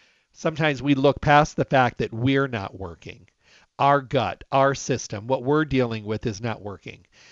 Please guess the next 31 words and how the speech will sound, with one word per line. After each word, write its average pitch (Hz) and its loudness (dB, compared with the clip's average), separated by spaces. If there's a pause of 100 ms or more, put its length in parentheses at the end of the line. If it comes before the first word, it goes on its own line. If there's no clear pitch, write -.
(240)
And 123 -4
we 131 -8
need 143 -4
to 139 -4
remember 135 -2
that 117 -2
that's 123 -4
really, 123 -4
really 110 -6
important 147 -6
for 117 -8
us. 95 -10
And 127 -10 (600)
we 147 -10
just 147 -10
take 151 -2
for, 135 -6 (120)
we, 139 -4
we 151 -4
take - 2
for 156 0
granted 147 2
that 120 0
everything 123 -4
works 117 -6
the 139 -8
way 117 -2
it's 110 -6
supposed 117 -8
to. 98 -8
And 98 -16